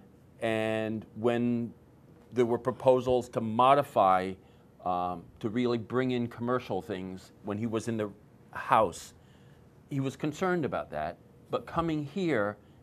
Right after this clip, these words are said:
it was like he did a one eighty. Um, and then he didn't even show up on your show at the Capitol, where you, on July first,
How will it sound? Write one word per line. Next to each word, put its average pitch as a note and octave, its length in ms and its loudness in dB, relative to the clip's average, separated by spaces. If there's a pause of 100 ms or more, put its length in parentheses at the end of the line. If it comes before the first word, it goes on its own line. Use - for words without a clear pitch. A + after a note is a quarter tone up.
it B2+ 60 -4
was B2 160 -4
like A#2+ 200 4
he B2+ 100 -4
did A#2+ 180 0
a A#2 40 2
one A#2+ 260 0
eighty. B2 380 -4 (920)
Um, F#2+ 420 -2 (840)
and B2 220 2
then D#3+ 320 -2 (100)
he C3 120 -6
didn't D3+ 180 0
even C#3+ 240 -4
show C3+ 320 -4
up C#3 220 -4
on G#2 100 -6
your B2 220 -6
show G#2+ 400 -2
at - 100 -12
the B2 80 -10
Capitol, G#2+ 640 -8 (300)
where G2+ 120 -6
you, A#2 440 -2
on G#2 140 -4
July A2 300 2
first, A#2 520 -2